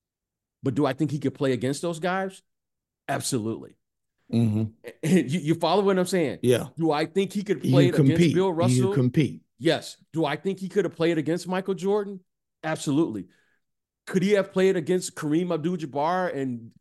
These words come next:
Speaker 1: with the sky hook? Would he have stopped it? No, he wouldn't have. But let me tell you something. He would have got something accomplished in that game.
Speaker 2: Yeah.
Speaker 1: Okay. And I watched him play against Shaq.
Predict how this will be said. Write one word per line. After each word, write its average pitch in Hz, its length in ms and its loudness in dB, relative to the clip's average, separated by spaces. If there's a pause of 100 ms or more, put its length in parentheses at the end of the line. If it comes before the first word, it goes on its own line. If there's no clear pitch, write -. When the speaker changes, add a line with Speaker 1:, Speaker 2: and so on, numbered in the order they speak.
(160)
Speaker 1:
with 156 140 -2
the 139 60 -8
sky 165 260 -2
hook? 185 180 -2
Would 151 140 0
he 180 40 -2
have 160 80 -6
stopped 180 300 -6
it? 330 120 -10
No, 226 180 -2
he 233 140 0
wouldn't 190 240 -2
have. 143 100 -10 (100)
But 220 120 -6
let 277 80 -2
me 247 80 -2
tell 196 140 -2
you 170 80 -2
something. 98 340 -8 (440)
He 208 120 0
would 196 120 2
have 160 80 -2
got 160 160 0
something 143 300 -2
accomplished 113 560 -8
in 127 140 0
that 110 200 -4
game. 95 280 -10 (360)
Speaker 2:
Yeah. 120 200 2 (760)
Speaker 1:
Okay. 143 460 -2
And 151 140 0
I 156 100 2
watched 175 360 0
him 190 100 2
play 165 180 2
against 120 340 -4
Shaq. 107 220 -10